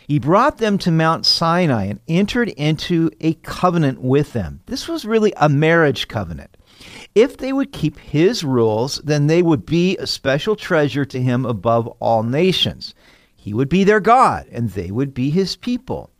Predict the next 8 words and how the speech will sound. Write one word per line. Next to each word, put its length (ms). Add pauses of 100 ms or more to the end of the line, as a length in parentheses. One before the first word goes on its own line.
(360)
They 160
all 260
agreed. 640 (560)
Thus, 460
the 200
oath 380
was 220
established, 840